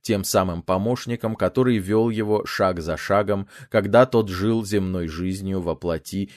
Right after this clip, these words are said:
Иешуа бен Иосифа. Этот необычайный настройщик был верен своему долгу, и этот доблестный помощник мудро направлял человеческую природу,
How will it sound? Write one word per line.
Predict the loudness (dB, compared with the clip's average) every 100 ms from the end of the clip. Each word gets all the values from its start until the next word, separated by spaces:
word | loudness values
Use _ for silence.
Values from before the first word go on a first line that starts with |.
| -4
Иешуа | 0 0 0 -2 0 2 0 -2
бен | -6 -6 -4 -6 -6
Иосифа. | -4 -2 -4 -8 -12 -10 -12 _ _ _ _ _ -20 -20 -20 _
Этот | 0 0 4
необычайный | 4 4 2 2 2 2 0
настройщик | -2 -2 -2 0 0 -2 -4
был | 2 4 4
верен | 4 2 2 -2
своему | -4 -4 -4 -4
долгу, | 0 2 2 0 -6 -6 -4
и | 2
этот | 2 2 2
доблестный | 4 4 0 -2 -2
помощник | 0 0 0 -2 -2 -6 -4
мудро | 0 0 0 0
направлял | 0 0 2 2 2 0 0
человеческую | -2 0 0 -2 -6 -10 -6 -6
природу, | -4 -2 0 0 -2